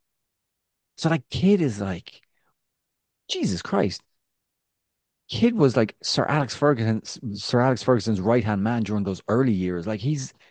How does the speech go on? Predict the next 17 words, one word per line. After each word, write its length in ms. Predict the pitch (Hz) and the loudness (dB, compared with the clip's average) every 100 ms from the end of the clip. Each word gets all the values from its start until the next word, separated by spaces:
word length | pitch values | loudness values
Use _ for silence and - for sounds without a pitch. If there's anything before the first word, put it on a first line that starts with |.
| _ _ _ | _ _ _
this 120 | 247 | -4
guy 140 | 214 | 0
is 160 | 139 101 | 0 0
just 200 | 127 101 | -2 -2
steeped 480 | - - 170 180 - | -4 2 0 2 2
in 100 | 107 | 2
English 240 | 101 87 | 2 -2
football. 440 | - 160 - 82 - | 0 0 4 2 2
There's 200 | 147 160 | 2 4
no 160 | 180 202 | 2 0
way 440 | 180 185 185 165 | 0 0 0 -2
I'm 180 | 123 127 | -4 -4
not, 160 | 131 - | -6 -4
and 120 | 120 | -2
he's, 160 | 131 - | -2 -4
he's 160 | 123 | -8
a, 100 | 131 | -6